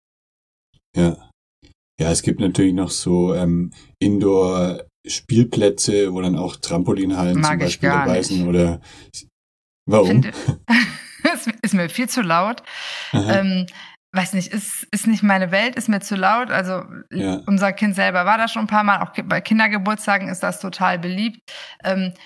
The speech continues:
Speaker 2: ist mir aber zu laut, zu eng, zu viel auf einem Haufen und einfach zu, zu wenig Natur drumherum. <laughs>
Speaker 1: Aber die Hauptsache ist es ja, dass, ist ja, dass es den Kindern gefällt.
Speaker 2: Das ist richtig, ja, aber,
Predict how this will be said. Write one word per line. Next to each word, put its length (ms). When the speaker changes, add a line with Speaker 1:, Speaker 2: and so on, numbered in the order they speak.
Speaker 2:
ist 120
mir 220
aber 480
zu 180
laut, 360
zu 180
eng, 580
zu 180
viel 220
auf 120
einem 240
Haufen 380
und 80
einfach 280
zu, 360
zu 360
wenig 280
Natur 400
drumherum. 920
<laughs> 120
Speaker 1:
Aber 160
die 100
Hauptsache 420
ist 180
es 120
ja, 140
dass, 280
ist 280
ja, 100
dass 140
es 100
den 160
Kindern 320
gefällt. 480
Speaker 2:
Das 180
ist 60
richtig, 380
ja, 140
aber, 300